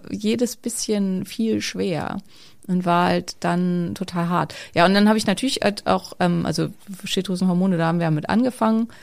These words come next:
Ähm, ich hab nach, äh, in der Phase dann auch angefangen, Schilddrüsehormone zu nehmen. Vorher hatte ich noch nichts genommen, weil ich ja nach Tristan aus der Überfunktion kam und dann in einer leichten Unterfunktion war. Das war aber irgendwie immer noch okay.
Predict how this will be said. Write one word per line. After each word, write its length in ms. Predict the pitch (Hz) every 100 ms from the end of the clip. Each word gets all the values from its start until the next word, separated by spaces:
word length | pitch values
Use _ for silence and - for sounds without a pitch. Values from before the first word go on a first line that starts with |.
| - - -
Ähm, 460 | 185 185 185 180 -
ich 220 | 175 - 180
hab 300 | 175 - 170
nach, 580 | 170 170 180 190 - - - - - - - - - - - - - - - - 190
äh, 460 | 185 180 180 180 - -
in 100 | 190
der 200 | 202 247
Phase 340 | 240 240 240
dann 140 | 214 -
auch 100 | -
angefangen, 480 | 202 202 180 175
Schilddrüsehormone 840 | - 269 285 277 254 240 240 240 240
zu 120 | 240
nehmen. 240 | 233 233
Vorher 200 | 233 202
hatte 140 | 202 196
ich 100 | 190
noch 100 | 175
nichts 220 | 269 -
genommen, 280 | 254 247 247
weil 120 | 202
ich 80 | 196
ja 180 | 180 196 - - - -
nach 200 | 175 175
Tristan 340 | - 226 196 175
aus 100 | 180
der 100 | 220
Überfunktion 560 | 254 247 226 - 214
kam 260 | 220 202 202 - -
und 100 | 175
dann 140 | 180 175
in 120 | 175
einer 140 | 165
leichten 380 | 151 151 214 -
Unterfunktion 680 | 208 214 202 202 202 196 190
war. 100 | 175
Das 140 | 175 160
war 100 | 165
aber 160 | 156
irgendwie 240 | 156 156 -
immer 180 | 160
noch 160 | 151 -
okay. 440 | - - 233 302